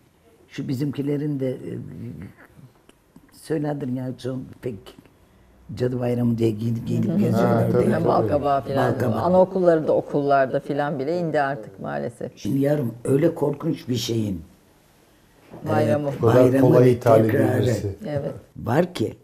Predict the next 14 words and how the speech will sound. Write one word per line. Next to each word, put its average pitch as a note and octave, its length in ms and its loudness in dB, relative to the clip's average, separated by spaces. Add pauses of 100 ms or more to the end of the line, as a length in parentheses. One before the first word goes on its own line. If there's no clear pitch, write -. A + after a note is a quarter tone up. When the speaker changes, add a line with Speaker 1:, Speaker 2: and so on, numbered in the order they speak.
(540)
Speaker 1:
insan A#2 220 -2
hayretler C#3 480 2
içinde A2+ 420 -4
kalıyor A#2+ 360 -4
ve D#3+ 180 0
bir B2 160 -2
de F3+ 140 -2
tabii E3 380 -4 (380)
ithalini D#3 640 0
görünce D#3+ 460 2
benim, D#3 300 0 (460)
e, C3+ 600 2 (100)
Türkiye'ye D#3 480 0
ait, C3 500 0